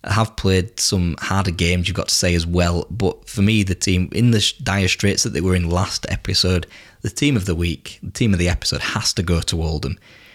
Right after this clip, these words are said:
Dredging themselves out. They were on twenty points last episode. Now they're on thirty-four. There's a bit, tiny bit of daylight, but it's daylight nonetheless. They've got a couple of games in hand as well. So is the future bright? Well, we'll find out next week. Who will go down? Will it be Swindon? Yes, it will.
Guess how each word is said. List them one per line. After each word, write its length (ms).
Dredging 520
themselves 420
out. 100
They 80
were 80
on 80
twenty 400
points 380
last 160
episode. 260
Now 180
they're 120
on 80
thirty-four. 580
There's 100
a 40
bit, 440
tiny 380
bit 180
of 60
daylight, 380
but 100
it's 120
daylight 420
nonetheless. 400
They've 100
got 140
a 40
couple 260
of 60
games 260
in 60
hand 320
as 120
well. 160
So 240
is 180
the 80
future 340
bright? 280
Well, 140
we'll 100
find 380
out 120
next 220
week. 140
Who 160
will 180
go 220
down? 340
Will 160
it 80
be 60
Swindon? 440
Yes, 240
it 80
will. 180